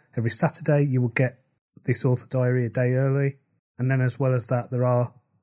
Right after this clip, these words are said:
other things like short stories and articles that get posted. So I'm doing a series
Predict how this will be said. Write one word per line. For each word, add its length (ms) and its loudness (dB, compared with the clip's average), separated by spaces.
other 180 2
things 360 0
like 100 -6
short 280 -4
stories 460 0
and 80 -2
articles 580 -2
that 140 -10
get 200 -10
posted. 480 -2
So 120 -2
I'm 100 2
doing 220 0
a 60 0
series 500 0